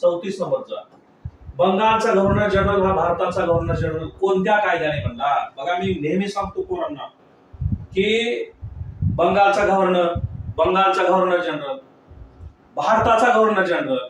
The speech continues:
भारताचा व्हाईसरॉय, ह्याच्यावर शंभर टक्के एक प्रश्न पडतो. काय म्हणले बघा, बंगालचा गव्हर्नर जनरल हा भारताचा गव्हर्नर जनरल कोणत्या कायद्याने बनला,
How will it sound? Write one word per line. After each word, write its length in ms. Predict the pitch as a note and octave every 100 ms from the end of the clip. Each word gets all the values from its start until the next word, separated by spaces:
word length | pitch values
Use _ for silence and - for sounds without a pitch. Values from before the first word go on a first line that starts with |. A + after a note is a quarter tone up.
| - _ _ _ -
भारताचा 480 | D#3+ E3+ E3+ D#3+ D3+
व्हाईसरॉय, 420 | C#3+ C#3+ C3+ -
ह्याच्यावर 500 | - D3 F3+ F#3 G#3
शंभर 440 | G#3 G#3+ A3+ A#3+ A#3
टक्के 140 | B3
एक 180 | A3+ -
प्रश्न 220 | - -
पडतो. 320 | - - - - - - - - -
काय 260 | - E3+ A3
म्हणले 300 | A3+ A3 G#3
बघा, 160 | - - - _ _ _ _ _ -
बंगालचा 560 | C#3+ F#3+ G3+ A3+ A#3 A#3
गव्हर्नर 340 | G#3+ G#3 G#3+
जनरल 400 | G3+ G3+ G#3+ G3
हा 100 | G3+
भारताचा 540 | - F#3 F#3+ G3 G3+ F#3+
गव्हर्नर 260 | F#3+ F#3
जनरल 420 | F#3 F3 D#3+ -
कोणत्या 380 | - F3 F3+ F3+
कायद्याने 480 | - F#3 B3+ - A2
बनला, 300 | A2 C3